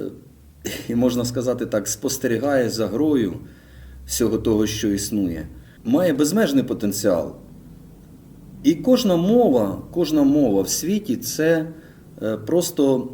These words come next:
ну, якби певні аспекти цієї свідомості.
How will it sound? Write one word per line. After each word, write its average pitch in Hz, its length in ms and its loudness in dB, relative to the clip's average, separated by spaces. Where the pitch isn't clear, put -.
ну, 120 220 -2
якби 117 240 -4
певні 180 380 2
аспекти 147 560 2
цієї 123 380 0
свідомості. 104 800 -6